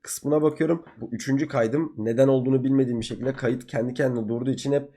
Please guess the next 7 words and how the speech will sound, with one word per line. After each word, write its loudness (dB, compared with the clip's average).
yarıda 2
kaldı. 2
Tekrar -2
tekrar 0
başa 4
dönmem 0
gerekti. -4